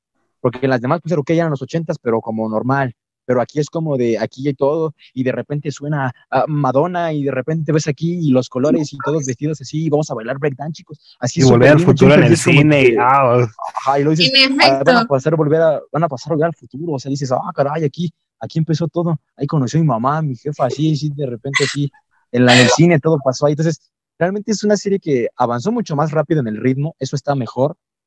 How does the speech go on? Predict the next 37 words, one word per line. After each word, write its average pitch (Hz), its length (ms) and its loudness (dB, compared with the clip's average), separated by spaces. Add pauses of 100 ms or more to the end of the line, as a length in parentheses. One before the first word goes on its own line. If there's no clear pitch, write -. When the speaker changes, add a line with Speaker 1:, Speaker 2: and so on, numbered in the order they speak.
Speaker 1:
este, 104 1000 -4 (1040)
aunque 139 200 0
también 143 220 2
tiene 185 140 2
momentos 151 320 0
medio 110 200 -2
bizarros. 135 320 -4
Para 120 160 -2
mí, 143 80 -2
un 165 40 -2
momento 160 280 -6
medio 107 240 -4
bizarro 127 320 -6
que 113 100 -16
tiene 131 240 -4
es 127 100 -8
esa 131 180 -2
vez 123 180 -2
en 113 100 -4
la 98 80 -4
que 98 600 -8 (420)
el 110 140 2
Billy 135 200 6
como 110 220 0
que 107 80 -6
se 104 120 -8
quiere 139 200 4
ligar 113 240 6
a 135 60 6
la 110 80 2
mamá 101 260 -4
del 123 180 0
Mike. 117 300 -4
Speaker 2:
<laughs> - 480 -12
Speaker 1:
Ah, 139 140 -8
estuvo - 220 -4
bien - 280 -2